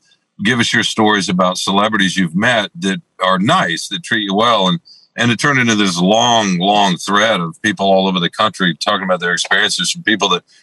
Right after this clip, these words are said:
would go way beyond taking pictures and, and, and autographs, you know, helping them with their groceries or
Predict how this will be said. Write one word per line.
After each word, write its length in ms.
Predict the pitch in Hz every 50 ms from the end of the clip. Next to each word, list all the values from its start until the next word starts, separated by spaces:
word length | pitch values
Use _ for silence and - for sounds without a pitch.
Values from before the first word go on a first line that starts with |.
| _ _ -
would 160 | 117 117 98
go 120 | 120 113
way 280 | 107 113 131 147 147 135
beyond 340 | 113 110 110 110 110 98 87
taking 240 | 117 107 92 95 82
pictures 320 | 110 98 - - 87 -
and, 160 | 87 - - - -
and, 320 | 104 92 87 85 87 - -
and 340 | 87 85 82 80 78 - _ _ _ _ - - _ -
autographs, 520 | - 113 117 113 92 92 92 90 90 -
you 80 | 131 120
know, 100 | 101 95
helping 320 | 92 113 117 107 - 113
them 80 | 107 101
with 140 | 98 95 -
their 100 | 92 92
groceries 760 | 98 135 160 147 135 120 - 131 120 113 113 110 107 90 92
or 200 | 95 87 82